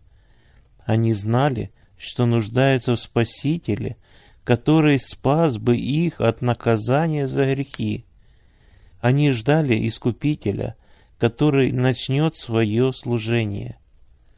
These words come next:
Другие, как фарисеи,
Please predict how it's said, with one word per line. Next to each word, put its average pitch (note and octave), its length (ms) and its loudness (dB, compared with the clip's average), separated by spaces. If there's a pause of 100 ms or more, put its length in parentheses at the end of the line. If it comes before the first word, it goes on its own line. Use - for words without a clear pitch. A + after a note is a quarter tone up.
(580)
Другие, C#3+ 640 4 (300)
как A2+ 200 0
фарисеи, C3 840 -2